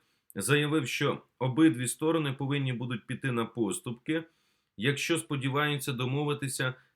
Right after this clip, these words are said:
та врегулювання, д-, про врегулювання війни. У своїй заяві про поступки, про врегулювання війни Келлог сказав, що президент України Зеленський вже дав зрозуміти, що пом'якшить свою позицію щодо території.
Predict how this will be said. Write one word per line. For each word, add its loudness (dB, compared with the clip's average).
та 4
врегулювання, 0
д-, 2
про -4
врегулювання -2
війни. -4
У -2
своїй 2
заяві 2
про 4
поступки, 2
про -2
врегулювання 0
війни -2
Келлог 8
сказав, 2
що -4
президент -2
України 0
Зеленський -2
вже 0
дав 2
зрозуміти, -2
що -2
пом'якшить -2
свою -2
позицію -2
щодо 0
території. -2